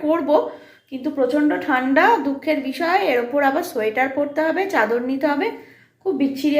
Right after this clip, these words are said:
একটা ব্যাপার। শীতকালে এই জন্য কোথাও যেতে ইচ্ছা করে না, কোথাও যাওয়া মানেই, উম, গায়ের ওপর আবার একটা কিছু চাপাতে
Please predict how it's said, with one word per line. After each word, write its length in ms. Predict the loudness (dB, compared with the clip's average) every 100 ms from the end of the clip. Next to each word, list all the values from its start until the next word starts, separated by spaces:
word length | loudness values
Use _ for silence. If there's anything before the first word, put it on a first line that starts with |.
| 0
একটা 180 | 0 2
ব্যাপার। 260 | 2 2 0 -2
শীতকালে 460 | -6 -6 -4 -2 0
এই 60 | 0
জন্য 140 | 0 0 0
কোথাও 200 | 0 0 0
যেতে 160 | -2 -2
ইচ্ছা 200 | -2 -2 0
করে 180 | 0 2
না, 60 | -2 -4 -14 -20 _ -6
কোথাও 220 | 2 2 4
যাওয়া 240 | 4 6 2
মানেই, 340 | 0 0 0 0 -2
উম, 360 | -2 -2 -4 -8 -2
গায়ের 300 | 2 2 2 0
ওপর 140 | 0 0
আবার 140 | 4 2
একটা 180 | 0 -6 -8
কিছু 160 | -8 -8 -4
চাপাতে 360 | -4 -4 -4